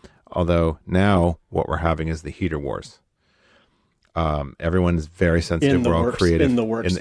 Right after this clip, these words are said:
Speaker 1: in the
Speaker 2: workspace.
Speaker 1: workspace. Yes,
Speaker 2: Yeah.
Speaker 1: at home there's no thermostat. It's either you have the fan blowing, the radiated, you know, the radiator that has the steam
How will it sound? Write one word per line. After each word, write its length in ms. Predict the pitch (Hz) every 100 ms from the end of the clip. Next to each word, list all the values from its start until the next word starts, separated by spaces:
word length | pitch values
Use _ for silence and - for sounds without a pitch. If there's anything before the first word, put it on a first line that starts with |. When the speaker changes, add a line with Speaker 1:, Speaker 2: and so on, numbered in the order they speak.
| 95
Speaker 1:
in 80 |
the 60 | 90
Speaker 2:
workspace. 280 | 85 80 -
Speaker 1:
workspace. 300 | 76 73 -
Yes, 280 | 78 69 -
Speaker 2:
Yeah. 140 | 107
Speaker 1:
at 60 | 90
home 360 | 104 120 127 - - - - -
there's 220 | 104 92
no 140 | 104
thermostat. 540 | 90 85 73 - - -
It's 180 | 85 -
either 180 | 95 85
you 280 | 85 92
have 340 | 87 87 82 80
the 160 | 82 78
fan 380 | - 95 92
blowing, 400 | 90 90 90 87
the 140 | 85 78
radiated, 600 | 82 82 85 82 80 80 - 85
you 100 | 92
know, 240 | 76 71 - _
the 100 | 82
radiator 360 | 80 85 82 80
that 100 | 73
has 180 | 73 -
the 80 |
steam 640 | 76 - 85 85 87 90 78